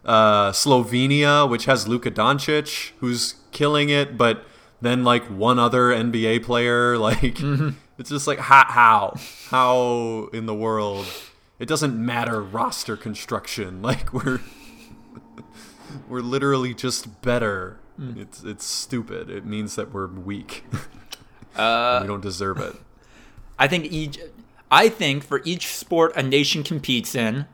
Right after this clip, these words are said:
Speaker 2: uh, they should put up an acre of land, and whatever country wins that, they get that, those acres of land.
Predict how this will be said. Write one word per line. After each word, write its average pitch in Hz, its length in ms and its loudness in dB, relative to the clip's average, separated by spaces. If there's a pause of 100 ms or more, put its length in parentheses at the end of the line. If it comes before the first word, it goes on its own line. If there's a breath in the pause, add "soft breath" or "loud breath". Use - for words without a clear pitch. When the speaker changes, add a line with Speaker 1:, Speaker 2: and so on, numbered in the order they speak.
Speaker 2:
uh, 113 180 2
they 117 120 0
should - 260 -4
put 160 320 0
up 135 320 4
an 123 160 -2
acre 139 260 0
of 147 160 2
land, 117 460 0 (100)
and 120 480 0 (100)
whatever 135 300 2
country 139 640 -2
wins 135 460 0
that, 113 420 2 (320)
they 147 140 6
get 156 260 2
that, 156 320 4
those 143 240 2
acres 139 340 0
of 131 120 -6
land. 156 400 -4